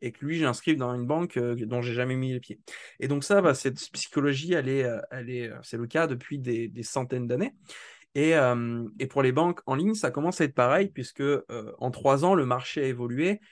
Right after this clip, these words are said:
Et finalement, il y a beaucoup de gens qui se sont mis à non pas ouvrir un compte pour obtenir la prime,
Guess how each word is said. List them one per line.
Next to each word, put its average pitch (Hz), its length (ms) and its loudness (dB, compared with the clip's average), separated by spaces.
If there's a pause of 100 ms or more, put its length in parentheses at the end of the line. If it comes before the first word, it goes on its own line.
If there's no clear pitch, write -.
(160)
Et - 20 -18
finalement, 139 280 0
il 175 60 4
y 135 40 8
a 117 80 6
beaucoup 156 480 -2
de 143 40 -8
gens 180 240 2
qui 151 180 -8
se - 100 -10
sont 156 160 0
mis 185 380 2 (260)
à 120 140 0
non 170 200 2
pas 185 340 2 (500)
ouvrir 156 340 2
un 151 80 -2
compte 160 240 -2
pour 123 140 -2
obtenir 123 320 -2
la 110 100 -2
prime, 196 360 2